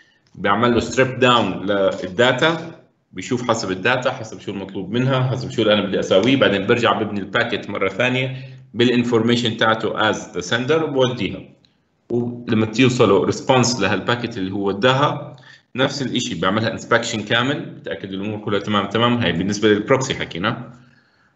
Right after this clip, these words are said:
و، آه، بعد ما يعملها انسبكشن كامل ويتاكد انه الامور كلها تمام التمام، برجع ببني الباكيت مره ثانيه وبوديها للاوريجينال سندر.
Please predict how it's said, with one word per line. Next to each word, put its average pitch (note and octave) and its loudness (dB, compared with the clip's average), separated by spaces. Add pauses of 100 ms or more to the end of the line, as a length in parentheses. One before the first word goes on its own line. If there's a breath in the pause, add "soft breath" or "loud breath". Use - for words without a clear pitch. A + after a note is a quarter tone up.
(100)
و، C#3+ 6 (1400)
آه، F2+ -2
بعد G2 4
ما G2 -2
يعملها G2+ 0
انسبكشن G2 -2
كامل G2+ -2
ويتاكد F2+ -4
انه F#2+ -2
الامور G#2 0
كلها F#2+ 4
تمام G2 4
التمام، A2+ 0 (200 loud breath)
برجع G2+ 4
ببني A#2 2
الباكيت - 0
مره G#2+ 2
ثانيه G#2+ -2
وبوديها G2 2
للاوريجينال F2+ 2
سندر. - -10